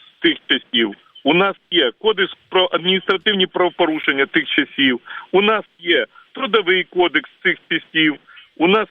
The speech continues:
є такі закони про основи соціальної захищеності інвалідів в Україні. У нас є, е, дуже багато ще законів, які прийняті були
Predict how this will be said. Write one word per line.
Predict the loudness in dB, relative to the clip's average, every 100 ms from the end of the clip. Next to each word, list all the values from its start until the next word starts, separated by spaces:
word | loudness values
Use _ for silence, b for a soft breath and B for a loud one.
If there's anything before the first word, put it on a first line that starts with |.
| _
є | -2 0 0 _ b b -4
такі | -2 -2 -2
закони | -2 0 0 2 -2
про | 0 0
основи | 0 -2 0 0 -2
соціальної | -4 -4 -2 -2 -2 -2 -2
захищеності | -2 -2 -2 0 0 0 -2
інвалідів | 0 2 0 0 -2 -2
в | -2
Україні. | -2 0 0 -2 -8 -12 b b b
У | 0
нас | 2 0 _
є, | -2 0 0 -2 B B -4
е, | 0 2 2 2 0 -2
дуже | -2 0
багато | 0 0 0 -2 -2
ще | -4 -2 -2
законів, | -2 -2 -2 0
які | -2 -4
прийняті | -2 0 -2 -2 -2
були | 0 2 0